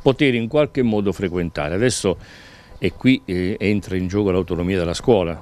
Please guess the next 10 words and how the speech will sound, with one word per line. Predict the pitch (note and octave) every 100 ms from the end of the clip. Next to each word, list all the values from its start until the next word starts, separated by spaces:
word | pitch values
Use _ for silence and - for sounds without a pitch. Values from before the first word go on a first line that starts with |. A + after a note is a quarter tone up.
| -
Le | F#2+ E2+
scuole | - A#2+ F#2+
possono, | - B2 G2+ - D#2+ D#2+
all'interno | D2+ D#2+ A2 A2 F2+
della, | D#2+ E2 D#2+
dell'autonomia | D#2+ D#2+ D#2+ D2+ E2 D#2+ A2 F#2
prevista | D#2+ E2 G#2 - D#2
dalle, | D#2 F#2 E2
dalle | E2+ G#2+
leggi, | G#2 G2 F#2 G2 C#3